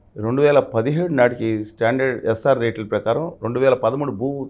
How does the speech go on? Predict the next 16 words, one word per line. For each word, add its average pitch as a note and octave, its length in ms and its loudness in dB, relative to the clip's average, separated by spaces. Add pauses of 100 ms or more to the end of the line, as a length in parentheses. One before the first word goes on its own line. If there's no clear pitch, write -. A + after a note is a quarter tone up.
(140)
చట్టం A#2+ 480 -2
వచ్చింది A2+ 300 -8
కాబట్టి, G#2 440 -6 (1000)
రీహాబిలిటేషన్ C3+ 540 0
రీసెటిల్మెంట్కి B2 580 -6
ఎక్కువ A#2 320 -2
పరిహారం A#2 460 -2
ఇవ్వాల్సి G2 280 -6
వస్తుంది F#2+ 280 -12
కాబట్టి, G2 260 -2
దాన్ని G#2 180 -2
ముప్పై G2 240 -6
మూడు G2+ 240 -8
వేల G2 160 -2
ఎనిమిది G#2 180 -10
వందల G#2 120 -16